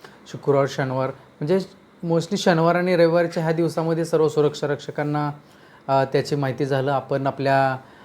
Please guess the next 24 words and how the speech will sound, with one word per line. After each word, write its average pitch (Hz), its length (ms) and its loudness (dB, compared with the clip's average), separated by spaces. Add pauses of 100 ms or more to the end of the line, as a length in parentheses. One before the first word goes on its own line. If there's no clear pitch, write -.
(220)
चॅनलच्या 139 360 0
माध्यमातून 147 560 0
सुद्धा 139 340 -2
सर्व 139 280 0
सुरक्षा 139 420 -2
रक्षकांना 131 580 -4 (600)
प्रत्येक 147 280 2
गोष्ट 147 240 0
आपण 147 180 -2
सांगत 139 380 -2
गेलो 127 280 -2
की 147 80 -6
कशा 139 260 -2
पद्धतीने 131 460 -4
ते 131 120 -4
भरायचं 131 440 -4
आणि 131 100 -4
काय 120 180 -2
काय 117 160 -2
करायचं. 110 340 -6 (1400)
बऱ्याचशा 160 300 6
सुरक्षा 165 420 0
रक्षकांना 160 400 -2
तांत्रिक 147 540 -4